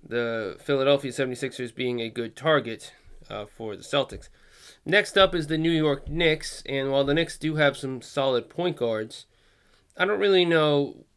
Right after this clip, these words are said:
if they would really need him. Uh, the New York Knicks do have a ton of draft picks. I think they have one from Charlotte. They also have one from Dallas, which I think those are both protected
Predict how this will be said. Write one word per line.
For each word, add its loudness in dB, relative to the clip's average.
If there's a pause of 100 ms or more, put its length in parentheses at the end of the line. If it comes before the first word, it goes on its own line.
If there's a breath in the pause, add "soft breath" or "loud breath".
if -2
they 0
would -2
really -2
need -4
him. -6 (420 soft breath)
Uh, -6 (600 soft breath)
the -4
New 4
York 4
Knicks 2
do -2
have 8
a -4
ton 2
of 0
draft 4
picks. -4
I -2
think -2
they 0
have 0
one -2
from -10
Charlotte. -2 (360 soft breath)
They -2
also 0
have 0
one -2
from -12
Dallas, 2
which -8
I -6
think -6
those -2
are -8
both -4
protected -6